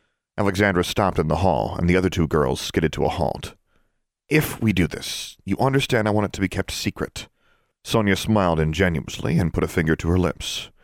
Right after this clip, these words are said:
"Are you absolutely one hundred percent certain there's no danger involved in this ritual?"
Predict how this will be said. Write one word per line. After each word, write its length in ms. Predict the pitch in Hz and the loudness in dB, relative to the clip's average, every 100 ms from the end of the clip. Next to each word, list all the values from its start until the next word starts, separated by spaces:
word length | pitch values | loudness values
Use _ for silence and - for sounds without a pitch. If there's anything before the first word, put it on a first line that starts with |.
| _ _ _ _ _ _ _ - | _ _ _ _ _ _ _ -2
"Are 40 | |
you 120 | 117 | 0
absolutely 680 | - 156 160 139 127 120 107 - _ | 2 0 2 2 2 2 0 -4 _
one 300 | 104 117 165 | 0 2 4
hundred 640 | 156 - - 147 143 135 - | 0 -2 -2 0 2 0 0
percent 400 | 117 - 101 - | -2 0 -2 -2
certain 380 | - 104 87 87 | -2 0 0 2
there's 260 | 92 90 | 2 0
no 380 | 90 92 104 113 | 0 2 4 2
danger 420 | 101 101 98 92 | 2 2 2 2
involved 400 | 85 82 82 80 | 0 2 0 0
in 60 | 80 | -2
this 180 | 73 - | -2 -2
ritual?" 420 | - - - | -4 -2 -4